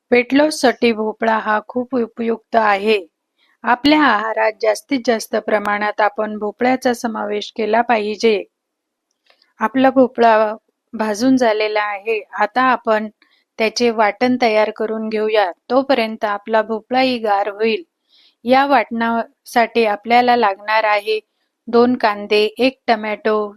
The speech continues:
तीन हिरव्या मिरच्या, अद्रक, लसूण. थोडंसं तेल टाकून आपण हे छान भाजून घ्यायचं आहे.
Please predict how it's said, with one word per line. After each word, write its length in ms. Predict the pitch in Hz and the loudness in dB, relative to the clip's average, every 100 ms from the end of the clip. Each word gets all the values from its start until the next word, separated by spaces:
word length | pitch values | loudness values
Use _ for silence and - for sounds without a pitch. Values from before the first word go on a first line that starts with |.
| _ - | _ -2
तीन 200 | 247 240 | 0 0
हिरव्या 400 | 233 214 240 240 | 0 0 0 -2
मिरच्या, 600 | 226 208 - 214 208 208 _ _ - | -4 -8 -4 -2 -2 -6 _ _ -8
अद्रक, 320 | 220 247 247 247 | -2 2 2 2
लसूण. 500 | 233 220 - 226 185 _ _ _ _ _ _ _ - | -2 -2 -4 -6 -8 _ _ _ _ _ _ _ 0
थोडंसं 480 | 285 294 294 302 285 262 | 4 4 4 2 0 4
तेल 260 | 233 226 220 | 4 4 0
टाकून 460 | 208 - 220 226 220 - | -2 -2 -4 -4 -6 -4
आपण 380 | 226 226 294 285 | -2 2 6 6
हे 380 | 254 233 226 226 _ _ _ _ _ _ _ - | 8 6 6 2 _ _ _ _ _ _ _ 2
छान 260 | 277 277 | 4 4
भाजून 440 | 262 233 220 269 262 | 4 2 0 0 0
घ्यायचं 440 | 233 208 - 214 | 0 -2 0 2
आहे. 400 | 208 202 220 | 2 2 2